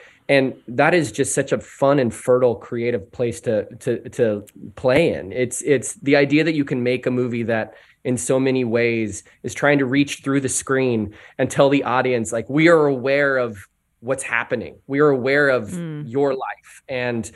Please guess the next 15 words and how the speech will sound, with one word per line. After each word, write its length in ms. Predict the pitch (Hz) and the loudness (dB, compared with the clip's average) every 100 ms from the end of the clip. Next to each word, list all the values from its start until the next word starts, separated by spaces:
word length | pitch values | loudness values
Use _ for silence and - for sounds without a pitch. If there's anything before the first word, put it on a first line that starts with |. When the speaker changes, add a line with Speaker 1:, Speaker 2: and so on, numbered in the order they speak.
| - | -10
Speaker 1:
what 200 | 123 151 | 2 2
you 100 | 165 | 4
consume 600 | 143 151 120 - 131 120 | 0 -2 -4 -2 0 0
and 100 | 113 | 0
your 160 | 123 147 | 2 2
expectations." 920 | 135 - - 120 - 120 113 - 107 | 2 -2 -6 -6 -6 -8 -8 -8 -8
There's 200 | 98 120 | -4 -4
just 160 | 117 135 | -6 -6
something 320 | 147 147 147 | -6 -4 -4
so 200 | 113 123 | -4 -4
much 180 | 127 - | -4 -6
fun 500 | - - 117 107 95 | -12 -4 -2 -2 -4
about 500 | - 98 107 104 - - _ _ | -8 -4 -2 -2 -4 -14 _ _
the 60 | - | -6
proximity 880 | - 160 151 - 175 180 170 165 151 | 0 2 2 0 0 2 0 -2 -4